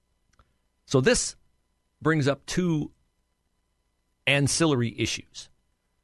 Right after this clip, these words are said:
Number one, did Elon Musk put the poll out there because he always planned to step away from Twitter? And if so, why? Is he, is he planning to step <laughs> away from Twitter because,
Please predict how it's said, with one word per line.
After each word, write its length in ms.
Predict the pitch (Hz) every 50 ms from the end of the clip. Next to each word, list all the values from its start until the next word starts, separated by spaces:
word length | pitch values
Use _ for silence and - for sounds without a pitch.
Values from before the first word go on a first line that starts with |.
| _ -
Number 220 | - 147 147 143 147
one, 540 | 147 165 233 233 170 127 135 170 202 214 - - _ _ _ _ _ _ _ _ _ _ _ _ _ _ _
did 160 | - 143 156
Elon 240 | 208 240 226 214 190
Musk 260 | 180 180 170 - -
put 160 | - 175 165
the 60 | - 123
poll 320 | - - 160 175 160 147
out 240 | 139 147 151 143 -
there 220 | 113 92 98 113
because 320 | 110 107 - 127 131 113 117
he 80 | 131
always 520 | - - 147 160 175 180 175 175 165 139 -
planned 640 | - - - 147 147 139 131 117 120 120 113 - -
to 100 | - 113
step 260 | - - - 131 -
away 240 | 120 117 120 120 117
from 160 | 90 95 92
Twitter? 400 | - - 123 120 92 85 87 104 - _ _ _ _ _ _ _ _ _ _ _ _ _ _ _ _ _ _ _ _ _ _ _ _ -
And 140 | 120 120 123
if 240 | - 196 175 - -
so, 220 | - 156 143 135
why? 440 | 120 104 110 107 85 - - - - _ _ _ _ _ _ _ _ _ _ _ _ _ _ _ _ _ _ _ _ _ _ -
Is 60 | 120 110
he, 260 | 147 127 - - _ - -
is 100 | - 117
he 100 | 135 135
planning 460 | - - - 175 202 233 254 262 226
to 120 | - 208
step 240 | 175 - 208 208 -
<laughs> 0 |
away 220 | 175 185 143 117 -
from 260 | 175 151 139 143 131
Twitter 300 | - - 156 156 156 151
because, 480 | 131 139 117 - 139 139 139 135 123